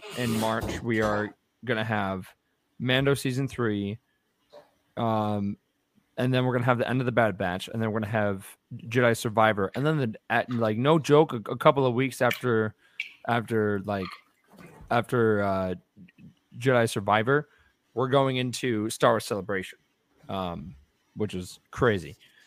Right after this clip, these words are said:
Uh, so all that stuff is gonna be happening right next to each other, and we're getting Star Wars nonstop. There's not gonna be a break for a bit, and we don't even know the release dates of,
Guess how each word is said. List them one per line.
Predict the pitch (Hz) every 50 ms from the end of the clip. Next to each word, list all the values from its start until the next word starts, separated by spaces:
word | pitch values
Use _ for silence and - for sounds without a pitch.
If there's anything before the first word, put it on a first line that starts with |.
| _ _ _ -
Uh, | - 98 95 95 95 90 92 -
so | - - 123 110 104 101
all | - - 123 135 127
that | 127
stuff | 120 - 135 110
is | 110 107
gonna | 113 117 110
be | 107
happening | 104 110 101 - 107 101 98 92
right | 90 92 92 98 101 104 101 101
next | 101 98 - -
to | 110
each | 101 95 -
other, | - 101 95 98 98
and | - 92 98 101 98 95
we're | 92 101 101 107 107
getting | 113 156 143 139
Star | 123 - - 117 120
Wars | 123 113 -
nonstop. | 117 113 104 95 - - - 117 104 85 - -
There's | 101 98 101 101 101 120
not | 113 107 101 107 101 98 98 107 - - - - - -
gonna | - 139 117 104
be | 104 104 98
a | 92
break | - 101 98 110 - -
for | - - 107
a | 92
bit, | 87 98 101 107 - - - - -
and | 107 113 113
we | 117 117
don't | 131 139 143
even | 139 123 135
know | 127 127 123
the | 123 117
release | 110 107 110 123 127 -
dates | - 127 110 110 95 -
of, | 107 95 95